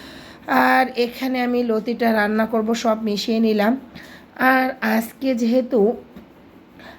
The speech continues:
আর এই লাল ক্যাপসিকাম, লাল আর হলুদ, এই দুইটা দেখেই তো আমি পাগল হয়ে গেছি কেনার জন্য। আর হয়েছে কি জানেন, আজকে আমি যেই ব্যাগটা নিয়ে গেছি, এই ব্যাগে আমার তেমন একটা টাকাই ছিল না।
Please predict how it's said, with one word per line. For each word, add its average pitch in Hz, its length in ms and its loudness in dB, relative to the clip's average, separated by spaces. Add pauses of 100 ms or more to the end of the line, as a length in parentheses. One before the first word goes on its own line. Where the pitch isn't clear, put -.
আর 240 240 2 (100)
এই 240 140 2
লাল 208 580 2
ক্যাপসিকাম, 294 600 -4
লাল 233 480 2
আর 226 160 2
হলুদ, 214 400 0 (120)
এই 247 160 -4
দুইটা 220 320 -2
দেখেই 247 340 -2
তো 240 140 2
আমি 233 260 4
পাগল 208 360 0
হয়ে 233 200 2
গেছি 233 220 -2
কেনার 214 440 0
জন্য। 220 440 0 (540)
আর 226 340 2
হয়েছে 214 400 -2
কি 240 160 -4
জানেন, 214 480 0
আজকে 208 420 -2
আমি 240 180 0
যেই 208 220 2
ব্যাগটা 196 440 0
নিয়ে 226 280 2
গেছি, 233 280 0
এই 220 120 0
ব্যাগে 202 440 2 (480)
আমার 269 280 2
তেমন 247 340 2
একটা 254 240 -2
টাকাই 208 460 0
ছিল 185 360 2
না। 170 180 -2